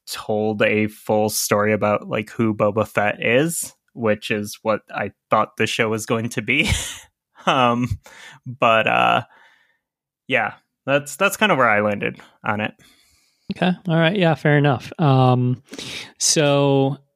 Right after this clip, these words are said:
Speaker 2: well, we're gonna, we're gonna, uh, try something new here on the last week. We're
Speaker 1: Mm-hmm.
Speaker 2: talking about the Book of Boba Fett. <laughs> We've, we've kind of been going, like,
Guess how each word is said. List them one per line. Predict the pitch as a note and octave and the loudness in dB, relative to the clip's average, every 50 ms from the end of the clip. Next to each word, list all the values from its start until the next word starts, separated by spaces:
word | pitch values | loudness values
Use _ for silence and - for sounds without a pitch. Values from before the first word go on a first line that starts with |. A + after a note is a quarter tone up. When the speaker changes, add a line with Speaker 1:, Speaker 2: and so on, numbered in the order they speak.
| _ _ - | _ _ -2
Speaker 2:
well, | D3+ D3 D3 C#3+ | 0 2 2 2
we're | F3+ G3 | 2 2
gonna, | A#3+ A#3 G#3+ G3 E3+ | 2 2 2 2 0
we're | - D#3+ F3 G3+ | 0 2 2 2
gonna, | A3+ G#3+ G3+ F#3+ F3 E3+ D#3+ - - - - | 2 2 2 2 2 2 0 -4 -8 -10 -6
uh, | D#3 E3+ D3+ C3 B2+ | -2 0 0 0 0
try | - - F#3 F3 | 2 0 0 2
something | - - D#3 - C#3+ C3 C3 | 2 0 0 0 2 2 2
new | C3 C3 B2+ | 2 2 2
here | A#2+ B2 A#2+ A#2+ C3+ C#3 | 2 2 2 2 2 2
on | C#3 C3 A#2+ | 2 0 2
the | A#2+ | 2
last | B2+ C3 C3 C3 - - | 2 2 2 0 0 0
week. | B2+ A#2+ C3 | -2 0 0
We're | B2 B2 | 0 0
Speaker 1:
Mm-hmm. | A#2+ | 2
Speaker 2:
talking | B2 A#2+ A2+ A2+ A2+ | 2 2 2 2 0
about | A2 G#2+ A2 - - | -2 -2 -2 -2 -2
the | - | -2
Book | A2+ G2+ | -2 0
of | G#2 | 0
Boba | A2 G#2 - - A#2 A#2 - | 0 -2 0 2 0 0 2
Fett. | B2 A#2 D#3 D3+ | 2 2 2 2
<laughs> | |
We've, | D3 D#3 C#3+ C#3 D3 C#3+ C#3 - - | 2 0 0 0 -2 -4 -4 0 0
we've | C#3 C3+ - - _ _ - - | 0 0 -2 -4 _ _ -10 -4
kind | - G#3+ B3 | 0 0 2
of | B3 | 2
been | F3+ D3 C3 | 2 2 2
going, | C3 B2+ B2 B2 B2 B2 - | 2 2 2 2 0 -2 -2
like, | - B2 A#2 A2 - - - | 0 0 0 0 -2 -6 -20